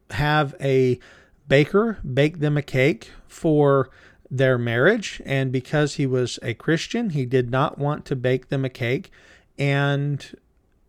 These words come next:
uh, they took him to court, they sued, and, um, while the, uh,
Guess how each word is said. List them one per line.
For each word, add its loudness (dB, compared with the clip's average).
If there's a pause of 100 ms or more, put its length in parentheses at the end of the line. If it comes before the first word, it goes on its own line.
(140)
uh, -2
they 0
took -6
him -2
to -4
court, 2
they 0
sued, 0 (320)
and, 0
um, -2 (1160)
while 4
the, 2 (480)
uh, -2